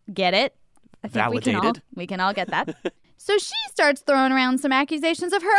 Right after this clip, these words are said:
Speaker 1: own because she knows all of Meg's business, as we are aware. And so she sits down with the prosecutors and she's like, "Oh, I think that Meg was trying to get Adolf knocked off
Speaker 2: Mm-hmm.
Speaker 1: because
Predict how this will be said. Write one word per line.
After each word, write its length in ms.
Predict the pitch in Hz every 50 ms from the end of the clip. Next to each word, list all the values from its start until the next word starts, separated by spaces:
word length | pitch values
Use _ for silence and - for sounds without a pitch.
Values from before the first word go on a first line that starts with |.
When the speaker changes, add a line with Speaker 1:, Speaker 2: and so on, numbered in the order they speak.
| 453 494 440
Speaker 1:
own 140 | 233 202 220
because 240 | 247 - 262 247
she 240 | 226 - - 359 381
knows 260 | 359 285 247 247 254
all 200 | - 180 175 185
of 40 | 202
Meg's 220 | 214 220 247 254 240
business, 520 | 214 - 185 180 202 175 170 214 277 -
as 200 | - 190 190 180
we 280 | - 190 190 196 202 208
are 240 | - - 180 190 214
aware. 420 | 220 214 165 156 156 160 180 262 302 _ - - - - _ _ _ _ _ _ -
And 240 | 240 240 247 247 240
so 160 | - 269 240
she 320 | 208 - - - 339 392 440 508 508 -
sits 240 | - 302 233 220 -
down 220 | - 233 214 202
with 80 | 196 190
the 60 | -
prosecutors 880 | - - 320 403 415 - 262 - 190 175 165 156 160 208 285 277 - _
and 140 | - 202 208
she's 300 | - - 262 269 277 -
like, 340 | - 190 170 170 165 175 - _ _ - - - _ _ _ _ - _ _ _ _ _ -
"Oh, 380 | - 240 247 240 226 208 190 180
I 340 | - 208 240 294 359 370 359
think 560 | - - 208 175 165 151 151 143 - - - _ -
that 380 | - 214 208 185 165 147 131 - _
Meg 360 | - 196 190 220 285 311 254
was 120 | 202 196 -
trying 220 | - 214 190 180 180
to 60 | 175
get 160 | 175 170 165
Adolf 380 | - 202 196 185 170 180 208 -
knocked 320 | 254 247 240 254 240 -
off 500 | 339 330 311 220 - - 220 - - - _ -
Speaker 2:
Mm-hmm. 280 | - 214 208 202 202 196
Speaker 1:
because 440 | 311 - - 330 349 330 339 -